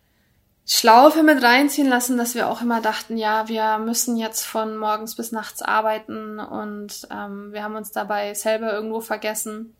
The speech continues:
haben alle, äh, alle Freude, wie es die Karte so schön sagt, hinten angestellt, ähm, und haben irgendwann gemerkt, dass es dann einfach keine Freude mehr bereitet und dass es aber halt auch nicht funktioniert, nicht in unserem Tempo.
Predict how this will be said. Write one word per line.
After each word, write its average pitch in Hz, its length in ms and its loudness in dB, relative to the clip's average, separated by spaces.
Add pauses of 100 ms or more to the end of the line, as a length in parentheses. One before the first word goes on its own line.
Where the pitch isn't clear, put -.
(480)
haben 214 180 0
alle, 208 220 2
äh, 208 840 -4 (120)
alle 277 180 6
Freude, 269 560 2
wie 254 60 -10
es - 80 -12
die 262 80 -4
Karte 240 260 -4
so 233 140 -8
schön 233 180 -4
sagt, 226 220 -10
hinten 226 260 -10
angestellt, 220 720 -6 (760)
ähm, 226 240 -4
und 226 120 -4
haben 240 120 2
irgendwann 240 420 -2
gemerkt, 247 340 -2
dass 233 160 -6
es - 260 -8
dann 233 160 -4
einfach 240 240 -8
keine 302 260 -6
Freude 220 280 -6
mehr 208 120 -8
bereitet 214 460 -8
und 220 100 -10
dass 226 120 -12
es 226 120 -8
aber 226 180 -4
halt 226 140 -6
auch 226 140 -10
nicht 226 160 -6
funktioniert, 233 460 -6
nicht 226 140 -10
in - 60 -10
unserem 226 320 -6
Tempo. 214 460 -10